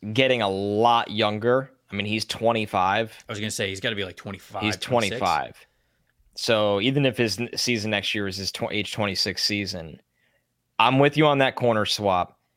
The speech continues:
Speaker 2: And then if one of them make it to the market, which is really, really hard,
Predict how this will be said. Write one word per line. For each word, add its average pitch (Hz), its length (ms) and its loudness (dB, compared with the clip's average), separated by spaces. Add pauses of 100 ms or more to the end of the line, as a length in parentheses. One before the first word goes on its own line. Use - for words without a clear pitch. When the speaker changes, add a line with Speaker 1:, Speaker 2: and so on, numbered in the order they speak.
(420)
Speaker 2:
And 113 220 2
then 107 420 0
if 113 220 -2
one 127 280 4
of 180 120 2
them 160 180 4
make 135 160 2
it 127 60 2
to 120 60 4
the 107 100 0
market, 98 460 -2
which - 200 -4
is 92 140 -8
really, 120 540 2
really 101 320 -2
hard, 76 400 -6